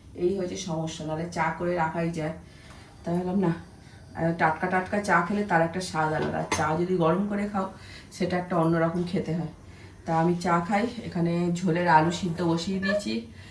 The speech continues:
মোটামুটি টুকটাক আনাজ কেটে নিয়েছি, হবে পেঁপে দিয়ে, ঝিঙে দিয়ে ঝোল,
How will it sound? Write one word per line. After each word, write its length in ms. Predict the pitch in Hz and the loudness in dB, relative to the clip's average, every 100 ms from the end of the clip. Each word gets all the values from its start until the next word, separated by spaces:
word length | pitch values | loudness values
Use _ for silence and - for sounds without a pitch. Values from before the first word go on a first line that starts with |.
| - - | -14 -6
মোটামুটি 340 | 185 202 202 | -2 0 0
টুকটাক 340 | 202 180 190 180 | -2 -2 -2 2
আনাজ 280 | 170 185 - | 2 2 -2
কেটে 180 | 175 | -2
নিয়েছি, 380 | 180 185 190 - - - - - - - - - | 0 0 -2 -6 -8 -18 -20 -20 -20 -20 -20 -10
হবে 260 | 170 175 175 | -2 0 0
পেঁপে 280 | 175 170 170 | 0 -2 -2
দিয়ে, 300 | 170 175 175 | 4 4 4
ঝিঙে 260 | 165 165 | 2 0
দিয়ে 260 | 170 175 170 | 0 -2 0
ঝোল, 360 | 202 180 240 | 0 0 0